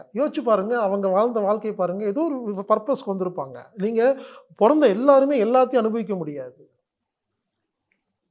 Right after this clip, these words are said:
நான் கூட ஏதோ ஒரு பர்பஸ்க்காக வந்திருக்கிறேன், ஏதோ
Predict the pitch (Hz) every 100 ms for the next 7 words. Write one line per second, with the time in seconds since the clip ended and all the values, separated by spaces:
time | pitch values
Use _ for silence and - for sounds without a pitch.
0 | _ _ _ _ _ _ _ _ _ _
1 | _ - 190 262 285 302 262 294 269 226
2 | 247 208 214 269 - 247 202 214 208 139
3 | 113 _ _ _ _ _ _ _ _ _
4 | _ _ 185 254